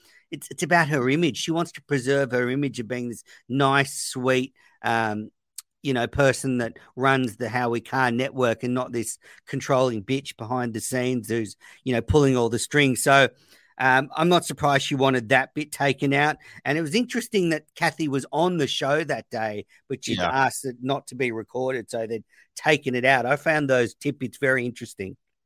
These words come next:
Speaker 2: Very much so. And especially as a show that doesn't cut much audio, obviously in that situation, they have to, and which is because they don't wanna get the lawyers involved. So I get that.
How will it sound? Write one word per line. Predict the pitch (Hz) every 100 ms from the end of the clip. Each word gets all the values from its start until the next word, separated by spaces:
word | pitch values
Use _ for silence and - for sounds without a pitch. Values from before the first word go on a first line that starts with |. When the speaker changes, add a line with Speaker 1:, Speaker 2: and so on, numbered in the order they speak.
| _
Speaker 2:
Very | 131 156 165
much | 151 156 -
so. | 110 101 107
And | 135 143 139 131
especially | 131 - 151 - 143 131
as | 123
a | 117
show | - 131 131
that | 113 110
doesn't | 131 123 120
cut | - -
much | 120 -
audio, | 123 127 113 113
obviously | 127 131 123 - 127
in | 117
that | 107
situation, | 117 127 117 110 110
they | 101 95
have | 110 104 -
to, | 113 117 -
and | 120 107 - - -
which | 113
is | 110 104 - _ -
because | 120 117
they | 113
don't | 110
wanna | 107 107
get | 110
the |
lawyers | 107 113 107 104
involved. | 101 92 113 _ - -
So | -
I | 135
get | 135 147
that. | 113 107